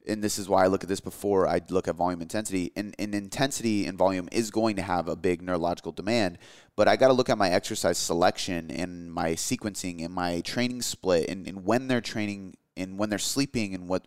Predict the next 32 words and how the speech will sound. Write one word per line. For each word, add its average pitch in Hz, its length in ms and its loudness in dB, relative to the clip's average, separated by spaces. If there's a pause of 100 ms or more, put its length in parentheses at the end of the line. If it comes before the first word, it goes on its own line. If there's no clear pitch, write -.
(160)
what, 101 220 4
how 107 100 -4
many 110 160 0
hours 131 220 6
they're 107 80 0
getting, 95 180 0
all 110 140 6
those 123 180 2
things, 131 220 -2
because 98 280 2 (480)
that 143 220 6
determines 117 640 0 (220)
how 117 140 6
well 113 220 8
they 101 140 6
recover. 104 540 4
And 101 180 0
if 98 140 -4
they, 98 360 6 (400)
you 104 120 -4
know, 95 100 2
recover 101 480 2
really 92 260 2
well, 120 460 8
then 98 220 0
we're 98 100 0
gonna 107 140 -2
be 98 100 4
able 95 160 6
to 92 60 -2
continue 95 1120 -2 (640)
doing 87 540 0